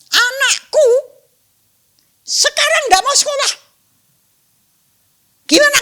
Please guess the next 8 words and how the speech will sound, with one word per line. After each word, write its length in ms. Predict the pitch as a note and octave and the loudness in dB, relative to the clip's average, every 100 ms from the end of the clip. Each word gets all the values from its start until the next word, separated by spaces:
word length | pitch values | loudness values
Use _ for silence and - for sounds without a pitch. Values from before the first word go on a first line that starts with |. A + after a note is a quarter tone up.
| A#4 | -2
kamu? 160 | F4+ D#3+ _ _ _ _ _ _ _ _ _ _ _ _ _ _ _ _ _ _ _ _ _ _ _ _ _ _ _ _ _ _ _ _ _ | -6 -12 _ _ _ _ _ _ _ _ _ _ _ _ _ _ _ _ _ _ _ _ _ _ _ _ _ _ _ _ _ _ _ _ _
Sekarang 400 | - D5 D#5+ E5+ D#5 | -6 -2 0 0 0
saya 260 | E5+ D#5+ D5+ | 2 4 4
yang 120 | A4+ | 2
emosi. 480 | A4 C#5+ D5 D#5+ C#5 A#4 - _ _ _ _ _ _ _ _ _ _ _ _ _ _ _ _ _ | 2 0 2 2 2 -4 -10 _ _ _ _ _ _ _ _ _ _ _ _ _ _ _ _ _
Kemarin 520 | C#5+ D5+ D#5+ E5 F5 D5 - _ | -8 -4 -2 2 2 2 -18 _
saya 360 | - G#4+ C5+ D5 D5 | -10 -6 -2 -2 0
baik-baik, 520 | A3+ C#4 F3 F4 - | 0 0 -2 -4 -4